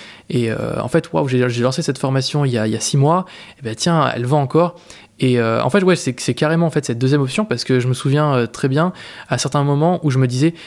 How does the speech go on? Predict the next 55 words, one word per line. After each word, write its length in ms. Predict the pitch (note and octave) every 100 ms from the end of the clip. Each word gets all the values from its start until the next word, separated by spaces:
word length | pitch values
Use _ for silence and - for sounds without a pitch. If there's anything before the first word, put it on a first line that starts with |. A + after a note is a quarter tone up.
| -
Putain, 180 | - D3
c'est 160 | C3 -
incroyable, 460 | E3+ F3 - E3+ C3
je 140 | B2+ B2+
n'ai 80 | B2+
rien 240 | C#3+ F3+
fait 140 | G3+
sur 140 | F3+ C#3
cette 140 | C3
formation 500 | - D#3+ D#3+ - D#3+
depuis, 400 | C3+ A#2+ - C#3
euh, 120 | A2+
plusieurs 320 | G#2+ F3 D#3+ C3+
mois 240 | C#3 F#3+ - - -
et 80 | C#3+
elle 120 | B2
continue 400 | F#3 F#3 E3+ F3
de 80 | D3
vendre 300 | C3+ F#3+ E3
et 80 | C#3
même 140 | F#3 F3+
elle 140 | C3+
vend 160 | B2+ B2+
mieux 380 | C3+ E3 A#3+ A#3+ - _
que 100 | -
quand 240 | D#3+ F#3 F3
je 60 |
l'ai 100 | C#3
lancée, 460 | B2+ E3 - F#3+ G#3+
quand 120 | D3
j'ai 240 | C3 C#3 C3+
fini 340 | - E3 F3+
de 120 | E3+
la, 240 | C#3+ C3+ B2
de 360 | - - -
la 80 | C3
faire 320 | - F3+ E3
il 60 | C#3
y 60 |
a, 180 | C#3+ D3
euh, 120 | B2+ C#3
un 160 | D3
an, 100 | C3
quoi. » 160 | B2+ - - - - - - - -
Et, 160 | A#2+
euh, 380 | A#2 A2 A#2 A#2+
je 80 | A#2+
sais 160 | B2 G3
que 340 | C#3 B2 B2+
c'est, 360 | C#3 - - B2+
c'est 120 | B2
un 80 | B2+
sentiment 420 | F#3 E3+ F3 G3
qui 160 | F#3+
est 80 | C#3+